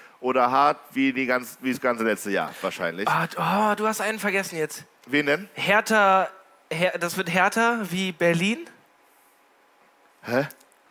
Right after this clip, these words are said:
Speaker 2: Hertha B S C Berlin.
Speaker 1: Ach so, ja.
Speaker 2: Okay, ja gut, damit, <laughs> damit können wir es jetzt auch.
Speaker 1: <laughs> Und damit, damit verlassen wir die Qualitätsunterhaltung.
Speaker 2: Ey, darf ich? Ja.
Speaker 1: Ja,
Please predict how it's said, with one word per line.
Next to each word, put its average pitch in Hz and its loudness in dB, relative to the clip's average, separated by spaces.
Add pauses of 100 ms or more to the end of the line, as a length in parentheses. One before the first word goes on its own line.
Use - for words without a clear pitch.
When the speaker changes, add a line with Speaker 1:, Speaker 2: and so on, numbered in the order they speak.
Speaker 2:
Hertha 180 2
B 165 0
S 165 -4
C 170 0
Berlin. 165 -2
Speaker 1:
Ach - -4
so, 98 -2
ja. 110 4
Speaker 2:
Okay, 185 4
ja 185 4
gut, 196 0
damit, 208 2 (100)
<laughs> 160 -2
damit 220 2
können 208 -2
wir - 4
es 180 4
jetzt 220 4
auch. 196 6 (220)
Speaker 1:
<laughs> 254 0
Und 160 4
damit, 175 4
damit 175 4
verlassen 156 4
wir 147 4
die 135 4
Qualitätsunterhaltung. 135 2
Speaker 2:
Ey, - 0
darf 226 2
ich? 294 0
Ja. 349 0 (840)
Speaker 1:
Ja, 143 4